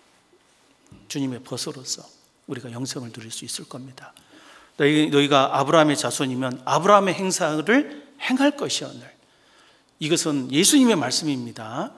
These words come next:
예수님의 말씀은 진리의 선언이에요. 그래서 우리가 "정말 아브라함의 행사를 해야 되는구나." 이런 마음을 갖고 이 떠남과 순종, 그리고 기다림의 신앙을 꼭 마음에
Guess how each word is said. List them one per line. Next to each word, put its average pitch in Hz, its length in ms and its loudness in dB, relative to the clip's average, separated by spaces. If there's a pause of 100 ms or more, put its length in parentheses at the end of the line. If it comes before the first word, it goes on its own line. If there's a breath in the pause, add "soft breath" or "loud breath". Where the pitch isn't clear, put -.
예수님의 143 320 -2
말씀은 120 320 -6
진리의 226 420 0
선언이에요. 131 640 -8 (680 soft breath)
그래서 143 180 -6
우리가 135 380 -2
"정말 147 380 2
아브라함의 143 400 2
행사를 143 340 -4
해야 226 220 -4
되는구나." 127 680 -10 (300 soft breath)
이런 139 200 -4
마음을 120 280 -8
갖고 123 600 -10 (220 loud breath)
이 123 60 -12
떠남과 151 720 -4
순종, 139 460 -8 (160)
그리고 120 380 -16 (160 loud breath)
기다림의 147 500 -2
신앙을 131 560 -8
꼭 156 180 -6
마음에 127 340 -12